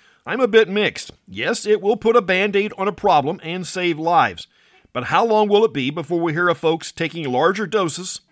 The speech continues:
knowing they can be revived? The answer is to get people to stop taking the drugs in a careless way in the first place. That, again, is a human heart issue. Nashville is still processing the school shooting.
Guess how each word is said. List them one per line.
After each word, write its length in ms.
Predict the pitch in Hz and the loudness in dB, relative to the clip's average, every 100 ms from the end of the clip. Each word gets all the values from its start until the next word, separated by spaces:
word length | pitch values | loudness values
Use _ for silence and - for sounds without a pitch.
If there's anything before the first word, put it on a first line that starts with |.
| - | -20
knowing 340 | 92 131 185 | -8 -4 -2
they 140 | 160 190 | -2 -2
can 160 | 208 | -4
be 120 | 202 | -4
revived? 580 | 214 220 220 240 131 101 _ _ _ - _ | -4 2 4 6 4 -2 _ _ _ -20 _
The 160 | 147 202 | -8 -4
answer 280 | 262 247 202 | -4 -2 0
is 160 | 190 | 0
to 80 | 190 | 0
get 220 | 165 175 | -6 -8
people 280 | - 214 208 | -8 -10 -8
to 120 | 170 | -6
stop 380 | 151 - 180 180 | -6 0 0 0
taking 320 | - 165 160 | -4 -6 -6
the 80 | 143 | -6
drugs 420 | 120 135 123 143 | -4 -2 -2 -6
in 140 | - 180 | -10 -10
a 80 | 151 | -6
careless 440 | 175 160 143 135 | -4 0 0 -2
way 280 | 110 113 127 | -4 -6 -4
in 80 | 143 | -6
the 100 | 151 | -6
first 380 | 175 175 - | -2 -2 -2
place. 400 | - 117 87 - - _ _ _ _ _ | -6 -6 -6 -14 -20 _ _ _ _ _
That, 240 | 98 113 156 | -4 -2 -2
again, 400 | 196 170 135 143 | -2 -2 -2 -4
is 140 | 165 | -6
a 80 | 156 | -6
human 360 | 147 127 120 127 | -4 -4 -4 -6
heart 400 | - 156 165 147 | -2 0 0 -2
issue. 480 | 143 123 - 127 92 _ _ _ _ _ _ _ _ _ - | -6 -4 -4 -4 -4 _ _ _ _ _ _ _ _ _ -10
Nashville 540 | 107 175 - 165 202 175 | -4 -4 -4 -2 0 0
is 80 | |
still 220 | 151 185 175 | -2 -2 -2
processing 640 | 165 147 151 170 156 175 | 2 2 2 -2 -6 -6
the 80 | 151 | -6
school 300 | - 202 233 | -6 -4 -4
shooting. 420 | - 160 226 254 | -2 -4 -4 -10